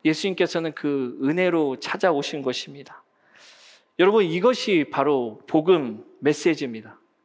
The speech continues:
어, 정말 멋지지 않습니까? 오늘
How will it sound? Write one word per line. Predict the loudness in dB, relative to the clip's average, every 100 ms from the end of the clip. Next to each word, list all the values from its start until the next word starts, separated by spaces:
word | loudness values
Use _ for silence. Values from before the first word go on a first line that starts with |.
| _ _ _ _ _ -20
어, | -20 -18
정말 | -8 2 2 4
멋지지 | 0 0 0 0
않습니까? | -2 -8 -10 -10 -14 -16 _ _ _ _ _ _ _ _ _ _ _ _ _ _ _ _ _ _ _
오늘 | 0 4 6 4 4 0 -4 -12